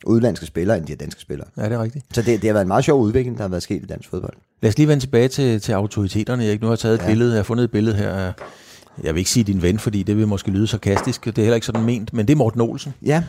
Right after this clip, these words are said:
Speaker 2: Og han er jo en autoritet, landstræner og så videre. Og, og, og det er ikke sådan Morten Olsen, Morten Olsen, jeg beder dig forholde dig til, men det er igen det her med at,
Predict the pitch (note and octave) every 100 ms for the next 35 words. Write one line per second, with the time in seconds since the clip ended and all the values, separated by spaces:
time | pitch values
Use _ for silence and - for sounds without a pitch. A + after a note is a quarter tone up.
0 | - - - A2 E3 C#3 A2+ D#2+ G2 G2
1 | F#2 A2+ A2+ F2+ G#2+ G2+ - A#2 G2 F#2+
2 | F2+ E2+ F#2 G2 F#2 G2+ G2+ - - -
3 | - - G#2 G2 A2 A#2+ B2 B2+ C#3 E3
4 | D#3 C#3 C#3 C3 A2 A#2 A2+ C3 C#3 C3+
5 | G#2+ G2 G2+ C3 D#3 D3 B2 G#2 A#2+ G#2
6 | G2+ A2 E2+ A2+ A#2+ A2 - A2+ A#2+ A#2+
7 | A2 G#2+ C#3+ D3 B2+ A#2+ A2 A2+ G2